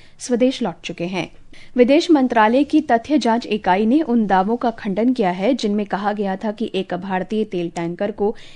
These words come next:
चीनी युआन में भुगतान करने के बाद होर्मुज जलडमरू मध्य पार करने की अनुमति दी गई थी।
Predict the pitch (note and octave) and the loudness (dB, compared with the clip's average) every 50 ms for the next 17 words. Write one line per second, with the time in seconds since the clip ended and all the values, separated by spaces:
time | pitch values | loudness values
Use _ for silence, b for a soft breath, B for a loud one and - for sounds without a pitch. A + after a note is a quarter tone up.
0 | B B B - B3+ C4 C4 C#4+ D4+ C4+ A3+ F#3+ F3+ F3+ F#3+ G#3 A#3+ A#3+ A#3+ A3 | B B B 0 2 4 6 6 6 6 4 2 0 0 0 2 2 2 2 0
1 | F#3+ F#3+ E3 - - F#3 F3+ F3+ F3 - F3+ F3 F3+ F3+ F3+ - F3 F3 F#3 F#3+ | -2 -8 -10 -8 -4 -4 -4 -4 -4 -4 -6 -4 -4 -6 -6 -6 -6 -4 -2 -2
2 | F#3+ F#3+ - - F#3 F#3+ F#3 F#3+ F#3+ G3 G3 - - F#3 F3 F3 F#3 F3+ F3+ F3+ | -2 -4 -6 -6 -4 -4 -4 -2 -4 -6 -6 -4 -4 -4 -4 -4 -4 -4 -4 -4
3 | F3+ F3 F3 F3 F3 F3 F#3 F3+ - - F3 D#3+ D#3+ D#3+ - F3 F3 F#3+ A3+ A3+ | -4 -4 -4 -6 -6 -4 -6 -6 -4 -4 -6 -6 -6 -6 -8 -6 -6 -6 -6 -6
4 | - F3 D3+ - b b b b b b - G3 A3 A3 A3 A3 A3 A#3 G#3+ F3+ | -6 -6 -8 -8 b b b b b b -4 -2 0 0 0 0 -2 -2 -4 -4
5 | E3+ E3 - D#3 D#3 D#3+ - G3 E3+ D3+ - | -4 -6 -4 -4 -6 -6 -4 -4 -6 -6 -6